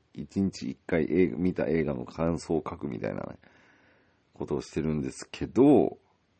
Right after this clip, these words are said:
映画皆さん好きですかね？まあ、僕が映画好きなのはみんな、もうラジオ聞いてるみんなは分かってると思うし、配信見てくれてる人はもうみんな分かってると思うんですけど、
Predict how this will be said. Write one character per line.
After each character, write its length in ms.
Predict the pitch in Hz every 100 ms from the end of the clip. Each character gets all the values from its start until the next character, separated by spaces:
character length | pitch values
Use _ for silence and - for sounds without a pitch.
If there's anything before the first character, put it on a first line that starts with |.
| _ _ _ _ _ _ _ _ _ _ _ -
映 180 | 80 80
画 160 | 71
皆 300 | 69 82 87
さ 100 | 78
ん 80 | 67
好 60 | 62
き 220 | - 107
で 100 | 80
す 100 | -
か 80 | 73
ね？ 160 | 80 76
ま 180 | 76
あ、 20 | 78
僕 280 | 87 90
が 120 | 123 101
映 180 | 113
画 80 | 101
好 80 | -
き 120 | 110
な 100 | 104
の 100 | 92
は 60 | 87
み 160 | 90
ん 260 | 90 76 52
な、 80 | 62
も 360 | 90 87 78 50
う 160 | 64 58
ラ 120 | 87
ジ 100 | 78
オ 80 | 78
聞 200 | - 78
い 60 | 76
て 100 | 85
る 120 | 76
み 100 | 80
ん 80 | 80
な 160 | 82
は 220 | 76 71 69
分 20 |
か 100 | 85
っ 40 |
て 140 | - 78
る 80 | 71
と 80 |
思 140 | 90 92
う 20 |
し、 100 | -
配 180 | 85 80
信 200 | - 87
見 100 | 87
て 100 | 78
く 140 | 78
れ 80 | 71
て 140 | 73
る 100 | 71
人 220 | 69 - 90
は 120 | 78
も 140 | 69
う 60 | 69
み 100 | 71
ん 80 | 71
な 80 |
分 180 | 69 67
か 60 | 87
っ 60 |
て 180 | - -
る 60 | 65
と 100 | 76
思 80 | 101
う 20 |
ん 80 | 95
で 60 | 76
す 100 | -
け 160 | 67
ど、 320 | 82 85 65